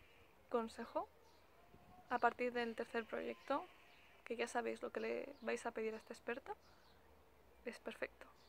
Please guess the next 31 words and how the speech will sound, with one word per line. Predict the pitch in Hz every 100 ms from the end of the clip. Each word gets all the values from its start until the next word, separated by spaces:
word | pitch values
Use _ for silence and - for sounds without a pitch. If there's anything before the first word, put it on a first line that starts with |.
| - - - - - - - - - - - - - - -
Bueno, | 262 247
espero | 233 - 269 285
que |
os | 294
haya | 285
gustado | 277 262 269 269
mucho | 262 254
esta | 247 240
guía. | 262 302 330
Como | 254 233
veis, | 247 277
he | -
ido | 277 302
girando | - 269 277 277 269 262 262 277 - - - -
la, | - 254 254 247 254
la | 262
cámara | 294 277 277 277
de | 277
sitio, | - 311 - 294
o | 349
sea, | 285 262 262
porque | 247 254 254 240 240 240 247 247 - - - -
<laughs> | 294
he | -
tardado | 262 294 320
un | 311
montón | 311 302 294 311
de | 294
tiempo | 302 294
en | 294
grabarla. | 262 254 294 302